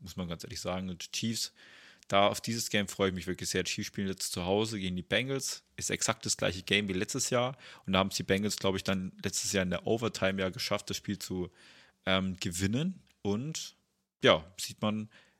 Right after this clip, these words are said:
wer die Powerhouses jetzt mittlerweile in der A F C sind, was man jetzt, hey, ich persönlich nicht gedacht, dass mal die,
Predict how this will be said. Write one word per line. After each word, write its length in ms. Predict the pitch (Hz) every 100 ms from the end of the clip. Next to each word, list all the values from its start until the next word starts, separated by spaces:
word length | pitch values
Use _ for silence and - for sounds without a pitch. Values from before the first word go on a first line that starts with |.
| -
wer 120 | 95
die 100 | 92
Powerhouses 920 | - - 98 110 110 98 104 104 104
jetzt 200 | 98 -
mittlerweile 520 | 104 104 90 90 95
in 100 | 92
der 160 | 90 90
A 40 | 107
F 200 | 98 95
C 200 | - 117
sind, 180 | 120 104
was 160 | 92
man 100 | 95
jetzt, 180 | 90 -
hey, 260 | 78 87 87
ich 120 | -
persönlich 320 | 92 92 92
nicht 120 | 98
gedacht, 280 | - 95 95
dass 140 | - -
mal 120 | 87
die, 180 | 90